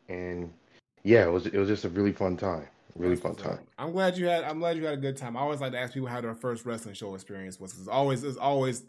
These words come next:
Speaker 2: like, an amazing experience. So, yeah, my first show was a house show. It was still fun, but then I actually did go to a T V taping of, uh, SmackDown one time.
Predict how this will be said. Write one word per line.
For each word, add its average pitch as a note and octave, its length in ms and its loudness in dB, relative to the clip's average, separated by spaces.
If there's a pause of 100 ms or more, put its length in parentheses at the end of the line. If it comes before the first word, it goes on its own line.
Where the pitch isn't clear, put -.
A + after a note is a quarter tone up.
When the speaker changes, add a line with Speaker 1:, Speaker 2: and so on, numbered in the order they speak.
Speaker 2:
like, G#2+ 100 -4
an G#2+ 80 -4
amazing A2+ 420 -2
experience. G#2 520 -10
So, F#2+ 320 -8 (440)
yeah, G2 120 -8
my C3 120 2
first F#3 280 4
show F#3+ 80 4
was D3 120 2
a A#2+ 60 -2
house D3+ 300 4
show. F#3 320 4 (160)
It A#2 40 -8
was A#2 120 -6
still D3+ 180 4
fun, D#3+ 240 0
but B2 80 0
then C3+ 100 -2
I C3+ 140 2
actually C#3 180 -2
did C#3 120 0
go C#3 80 0
to C3+ 180 -4
a A2+ 40 -4
T C#3+ 180 -6
V C3+ 140 -2
taping C3+ 360 -6
of, G2+ 180 -10
uh, G2+ 240 -8
SmackDown C3 540 -6
one C3 140 -8
time. C#3 320 -6